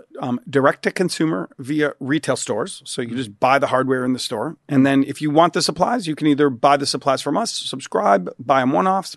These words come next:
Speaker 1: Sometimes you can buy them in specific stores.
Speaker 2: Yeah.
Speaker 1: Um, that's s-, h-, hardware and physical retail. You can also subscribe to One Drop either via our app or on our website.
Speaker 2: What is that, ten bucks a month, twenty bucks a month?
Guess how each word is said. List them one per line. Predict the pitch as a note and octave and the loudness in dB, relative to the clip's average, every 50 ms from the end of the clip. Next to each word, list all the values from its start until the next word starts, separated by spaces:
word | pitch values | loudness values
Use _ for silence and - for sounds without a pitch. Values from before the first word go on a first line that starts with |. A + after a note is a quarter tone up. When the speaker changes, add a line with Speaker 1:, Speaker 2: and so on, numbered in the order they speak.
| _ | _
Speaker 1:
Sometimes | - - D#3 C#3+ - C#3+ C#3 C3 - | -6 -2 -2 0 0 -2 -2 -4 -6
you | - | -6
can | - C#3 C#3 | -4 0 0
buy | B2+ B2+ B2+ | 2 2 2
them | C3 C3+ C3 | 0 0 0
in | B2+ C3 | 0 -2
specific | C3 - - - - A#2 B2 - | -2 -4 -10 -14 -12 -12 -12 -10
stores. | - - A3+ A3 G#3+ G3+ - - _ _ - | -6 -4 -4 -4 -4 -6 -10 -14 _ _ -10
Speaker 2:
Yeah. | D#3 D3 D#3+ | -10 -8 -2
Speaker 1:
Um, | - D3 C#3+ C#3+ C3+ - - | 0 2 2 2 0 0 0
that's | - D#3 D#3 - - - - _ _ _ _ | 2 2 2 0 -4 -12 -14 _ _ _ _
s-, | - - - _ _ _ E3 | -20 -20 -20 _ _ _ -14
h-, | - - - - | -14 -14 -12 -10
hardware | - - E3 E3 D#3 D#3+ D#3+ D#3+ D#3 | -2 0 0 2 4 6 6 8 8
and | D3 C#3 C3+ C3 B2+ B2+ | 6 6 4 2 0 -2
physical | - - D3+ B2+ B2 - B2+ | -4 -6 -6 -6 -6 -6 -6
retail. | C3 B2+ A#2+ - B2+ - - _ _ _ _ _ _ _ _ _ _ _ _ _ _ _ _ _ - | -6 -8 -8 -10 -12 -14 -16 _ _ _ _ _ _ _ _ _ _ _ _ _ _ _ _ _ -8
You | F3+ F#3 | -6 -2
can | - G3 | 0 2
also | A3+ A#3 B3+ - - A#3 | 2 2 2 2 0 -2
subscribe | G3 - - F#3 D3 - - - - F3+ E3+ F#3 G3 F3+ D3 | -2 -2 -2 -4 -4 -4 -6 -2 2 4 6 6 4 4 0
to | - D#3+ | -2 0
One | C#3+ C#3 C#3 | 2 2 2
Drop | C3+ C3+ C3+ C3+ - | 4 4 2 2 2
either | - C#3+ C3 C3+ C3+ | -2 -2 0 0 0
via | B2 C3 D#3 D#3+ D3 A2+ | 0 0 0 2 2 2
our | A#2+ C3+ B2+ - | 2 2 2 2
app | - D3+ G3 A#3 - _ _ _ _ _ _ _ _ | 2 2 0 0 -2 _ _ _ _ _ _ _ _
or | - D#3+ E3 D#3+ E3 D#3+ - - _ _ _ _ - | 0 2 4 4 4 2 0 -4 _ _ _ _ 0
on | D3+ D3 C#3+ | 2 2 4
our | C3 | 2
website. | B2 A#2 A#2 - - F3+ C4 C4+ - _ _ _ _ _ _ _ | 2 0 -2 -2 -2 -2 -2 -4 -8 _ _ _ _ _ _ _
Speaker 2:
What | - F3 | -2 -2
is | D#3+ D3 | 0 0
that, | D3 - | -2 -2
ten | - E3+ D#3+ | 0 0 2
bucks | D#3 D#3 - - E3 | 2 0 0 -2 -2
a | |
month, | D#3+ E3+ F3+ E3 | 0 0 0 -2
twenty | - D3+ C#3+ C#3 | -2 -6 -6 -4
bucks | C3+ C3+ - - | -4 -6 -6 -6
a | C#3+ | -6
month? | D3 D#3+ F3 - - | -6 -6 -6 -8 -14